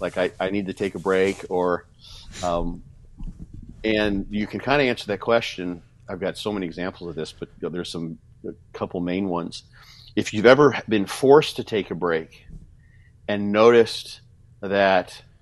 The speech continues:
in doing so, all of a sudden, when you come back, you haven't lost anything and maybe even got stronger.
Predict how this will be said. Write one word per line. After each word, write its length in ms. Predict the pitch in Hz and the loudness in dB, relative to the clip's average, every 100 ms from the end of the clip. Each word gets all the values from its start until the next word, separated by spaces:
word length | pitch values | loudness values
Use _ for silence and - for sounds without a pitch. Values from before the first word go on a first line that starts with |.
| _ - | _ -10
in 120 | 101 | -8
doing 380 | 92 117 123 107 | -2 2 2 0
so, 500 | - 107 98 95 90 - - - - - - | 0 2 4 4 2 -6 -20 -20 -20 -12 2
all 140 | 101 | 4
of 60 | 101 | 4
a 60 | |
sudden, 540 | 98 104 98 95 92 90 | 0 0 0 0 -6 -8
when 260 | - 101 104 | -6 -2 -2
you 80 | 92 | -2
come 220 | 107 101 | -4 2
back, 280 | 101 98 - - | 4 4 2 -14
you 320 | - 92 87 85 - | -8 -6 -6 -10 -12
haven't 280 | - 98 98 | 0 0 2
lost 300 | 92 98 - | 4 4 2
anything 180 | 101 92 | -8 -6
and 100 | 87 | -6
maybe 160 | 90 92 | -6 -6
even 120 | 85 | -8
got 180 | 82 80 | -10 -10
stronger. 560 | - 92 90 87 - | -6 -4 -4 -6 -10